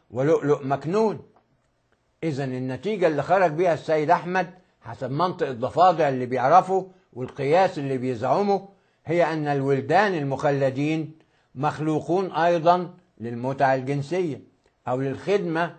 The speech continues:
التي منها المتعة الجنسية، ولا ضرر في أن يقول ذلك. ونحن نريد أن نسأل البحر العلامة والحبر الفهامة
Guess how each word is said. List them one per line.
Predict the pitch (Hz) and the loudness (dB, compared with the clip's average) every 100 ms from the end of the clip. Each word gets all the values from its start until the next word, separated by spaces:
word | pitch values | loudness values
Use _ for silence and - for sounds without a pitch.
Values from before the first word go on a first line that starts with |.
| - | -12
التي | 117 135 143 123 | -6 -6 -4 -6
منها | 135 151 135 | -6 -4 -4
المتعة | 127 123 143 123 | -4 -6 -4 -4
الجنسية، | 117 110 113 113 135 131 - - | -4 -6 -10 -6 -4 -4 -6 -8
ولا | - 202 185 | 2 6 6
ضرر | 156 170 160 143 - | 8 8 6 2 -6
في | - 139 | -8 -4
أن | 139 | -2
يقول | 127 131 135 | -4 -4 -6
ذلك. | 104 104 80 _ _ _ _ _ _ _ _ _ _ _ - | -6 -10 -12 _ _ _ _ _ _ _ _ _ _ _ -8
ونحن | 139 214 196 | -2 -2 -2
نريد | 185 170 170 226 226 143 | -2 -2 -2 -2 -4 -6
أن | 147 151 | -6 -4
نسأل | 202 - 147 139 | -4 -4 -4 -4
البحر | 123 104 170 151 131 | -4 -2 -4 -4 -8
العلامة | 117 117 117 143 165 160 147 135 | -6 -6 -2 2 2 2 -2 -2
والحبر | 117 104 - 175 170 147 | -4 -8 -2 0 0 -2
الفهامة | 143 - 131 - 170 170 156 139 | -4 -6 -8 -4 -2 -2 -2 -6